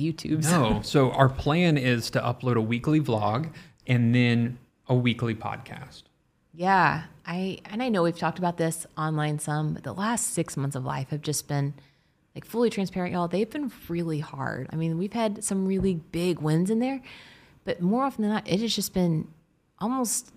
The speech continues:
Speaker 1: daily we wake up and it's just been, like, a storm that never ends. And I feel like we're slowly coming out of that. We've had some pretty good moments that have happened lately, but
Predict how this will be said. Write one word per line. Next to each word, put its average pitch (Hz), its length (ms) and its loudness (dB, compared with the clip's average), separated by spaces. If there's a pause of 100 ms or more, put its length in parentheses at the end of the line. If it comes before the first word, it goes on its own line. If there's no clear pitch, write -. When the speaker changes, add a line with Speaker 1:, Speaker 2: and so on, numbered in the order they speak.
(240)
Speaker 1:
daily 180 280 6
we 160 100 4
wake 151 200 4
up 147 140 -2
and 156 100 -4
it's 165 120 -2
just - 160 -8
been, 175 140 -2
like, 143 300 -4 (340)
a 147 60 -6
storm 143 340 -2
that 131 100 -4
never 120 460 -6
ends. 113 480 -8
And 160 140 0
I 170 60 0
feel 220 140 -4
like 233 140 -2
we're 202 100 0
slowly 165 380 -2
coming 190 240 -2
out 151 140 2
of 156 60 -4
that. 175 100 -2
We've 165 100 -6
had 170 240 -2 (540)
some 220 180 -6
pretty 233 220 0
good 240 160 4
moments 170 380 2
that 147 80 -4
have 143 100 -6
happened 139 320 -6
lately, 135 200 -4
but 143 260 -4